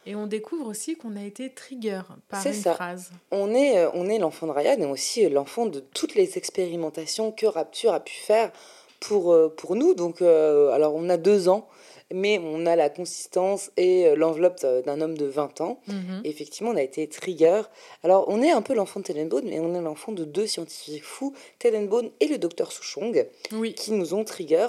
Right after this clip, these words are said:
Speaker 2: pour pouvoir répondre, euh, à des ordres grâce à une phrase très simple qui est, « Je vous prie. »
Speaker 1: Je vous prie. Et donc, Ryan a compris qu'on était, euh, cette personne-là. Et donc, il nous dit, « Bah voilà, en fait,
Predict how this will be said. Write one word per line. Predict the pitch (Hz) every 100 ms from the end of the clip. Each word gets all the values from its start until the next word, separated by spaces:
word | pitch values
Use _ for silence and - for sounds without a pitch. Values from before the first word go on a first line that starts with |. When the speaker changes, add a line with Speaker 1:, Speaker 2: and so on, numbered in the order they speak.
| -
Speaker 2:
pour | - - -
pouvoir | 185 233 220
répondre, | 208 233 233 233 226 170 - _ _ _ _ _ 147
euh, | 143 139 - -
à |
des | 214 160 143
ordres | 196 226 160 143 - _ -
grâce | 185 226 262 170
à |
une | 151
phrase | - 151 -
très | -
simple | 151 165 196
qui | - 160 190
est, « | - -
Je | 143 151
vous | 185 - -
prie. » | - - - -
Speaker 1:
Je | 190 208
vous | 190 185
prie. | - - 165 - - - - -
Et | 208
donc, | 233 247 190
Ryan | 180 208 233 269 233
a | 170
compris | - 214 - 285 277 - _ _ _ _ -
qu'on | 240 254 247 180 202
était, | 202 240 233 214 180
euh, | 175
cette | 160 202 202
personne-là. | 208 - 180 180 254 - _ - - _ 202
Et |
donc, | 220 247
il | 214
nous | 196
dit, « | 220
Bah | 214 202
voilà, | 214 269 269 _ _ 202
en |
fait, | 202 202 -